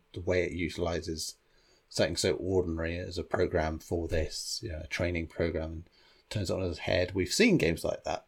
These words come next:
on Horror Bites. You know, where the, we've, uh, had ones with, like, um, police training and things like that as well. Uh, I think this feels like the natural evolution of that, where it really does just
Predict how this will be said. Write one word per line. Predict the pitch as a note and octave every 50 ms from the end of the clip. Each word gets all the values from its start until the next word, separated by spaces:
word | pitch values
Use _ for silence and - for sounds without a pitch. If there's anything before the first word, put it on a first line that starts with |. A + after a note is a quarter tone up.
| _ _ _ _ _ _ _ - - -
on | - F2
Horror | F2 E2+ E2+
Bites. | E2+ E2+ F2 - - -
You | F#2+
know, | F#2 F2+
where | F2+ F#2 F#2 -
the, | - G2 F2+ E2
we've, | D#2 E2+ F2 F2+ F2 - - - - - - -
uh, | - F2 E2+ E2+
had | E2 - - F#2 - -
ones | F#2 F2 E2
with, | F2+ E2+
like, | E2+ - F2+ F2+ - - -
um, | E2 E2+ F2 F2 - - _ _ _ _ _ _ _ _ _ _ _ - - - -
police | - - F2+ A2+ -
training | - - G2+ F2 E2+ D#2+ D#2+ D#2 D#2+ D#2+
and | E2+ -
things | D#2+ F#2 E2 F2
like | E2+ - -
that | G2+ F2 - - -
as | - -
well. | - E2 - - F2 - - - - - - - - _ _ _ _ _ _ _ - -
Uh, | G#2+ G2 -
I | - F#2 F2+
think | - F#2 F2+ D2+
this | F2+ F2 - - - - - _ _ _ _ _ _ _ _
feels | - A2 F#2+ F2 E2
like | E2+ D#2
the | - F2
natural | E2+ E2 - - - - - - E2+ D#2+
evolution | D#2 D#2+ E2 D#2+ E2+ F2 - - - -
of | - F2 -
that, | - - - - _ _ _
where | - - D2+ E2
it | F2 -
really | F2 F2+ E2 E2 D#2
does | - E2+ D2
just | - - - - - - _ - - - -